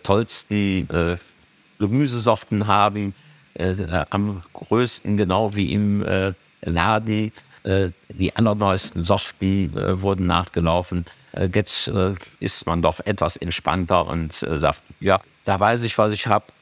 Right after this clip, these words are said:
Was natürlich nicht ausschließt, dass ich jedes Jahr immer noch mal irgendwas probiere und schaue, äh, hier so Spezialitäten wie, äh, kriege ich die hin? Passt es bei mir, bei mir im Garten oder doch eher weniger? Und, äh,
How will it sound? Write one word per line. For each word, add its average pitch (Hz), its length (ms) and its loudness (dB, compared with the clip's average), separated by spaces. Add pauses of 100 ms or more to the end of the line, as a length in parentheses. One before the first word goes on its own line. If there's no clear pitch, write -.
(300)
Was 98 340 0
natürlich 90 440 0
nicht 113 300 0
ausschließt, 113 600 -2
dass 98 120 2
ich 90 160 -4
jedes 98 340 -2
Jahr 87 160 2
immer 92 200 0
noch 90 180 -2
mal 78 200 0
irgendwas 82 500 -2
probiere 147 640 -2 (500)
und 101 180 -2
schaue, 92 560 2
äh, 85 160 0
hier 92 200 0
so 90 100 0
Spezialitäten 80 1120 -2
wie, 73 340 -2
äh, - 260 -4 (1200)
kriege 85 240 0
ich 82 160 -2
die 104 180 2
hin? 98 400 0 (280)
Passt 98 300 -2
es 90 280 0
bei 90 120 2
mir, 95 340 0 (120)
bei - 100 -4
mir 85 240 2
im 80 160 -2
Garten 80 460 -2
oder 73 280 0
doch 85 200 0
eher 80 220 -2
weniger? 85 520 2 (600)
Und, 71 520 -2
äh, - 220 -8